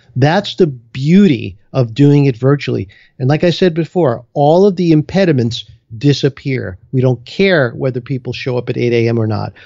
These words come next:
We don't care about how late they stay. What we care about is how well they do their job, how productive they are, and how happy they are. Now we have a different measurement. We're measuring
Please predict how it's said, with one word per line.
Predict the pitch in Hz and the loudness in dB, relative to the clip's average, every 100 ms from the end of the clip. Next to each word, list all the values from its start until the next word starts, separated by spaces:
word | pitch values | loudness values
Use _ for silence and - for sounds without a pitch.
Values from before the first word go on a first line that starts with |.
| - | 0
We | 143 | 4
don't | 151 139 | 4 2
care | - 202 208 185 | -2 0 2 2
about | 139 139 131 | 2 0 -2
how | 127 156 | -4 -4
late | 131 135 127 | -2 -2 -2
they | 135 | -4
stay. | 120 - 120 110 - | -4 -4 -4 -6 -8
What | - 170 | -2 -2
we | 214 | -2
care | 196 - 180 | -6 -2 0
about | 170 156 139 | 0 0 0
is | 135 - _ | -2 -6 _
how | - - 156 | -12 -4 -2
well | 151 139 139 | -2 -2 -2
they | 127 120 | -2 -6
do | 117 120 | -4 -4
their | 123 127 | -2 -2
job, | 113 107 107 104 - _ | -2 -2 -4 -4 -12 _
how | - 170 | -4 -2
productive | 175 165 143 139 120 127 | -2 -4 -4 -4 -4 -4
they | 131 123 | -2 0
are, | 117 117 - - - | 0 -2 -6 -18 -8
and | 175 170 | -2 -2
how | 170 202 | 0 0
happy | 185 202 226 226 165 | 0 -2 -2 -2 -2
they | 127 117 | 0 0
are. | 113 110 104 - _ _ _ _ | -2 -4 -8 -14 _ _ _ _
Now | 147 165 190 | -2 0 2
we | 226 | 0
have | 190 185 | -2 -4
a | 165 | -4
different | 147 156 165 151 | -8 -6 -6 -2
measurement. | 156 165 127 104 95 _ _ | -2 -2 -4 -6 -8 _ _
We're | 151 147 | 0 4
measuring | 151 180 156 156 147 | 4 2 0 -2 -2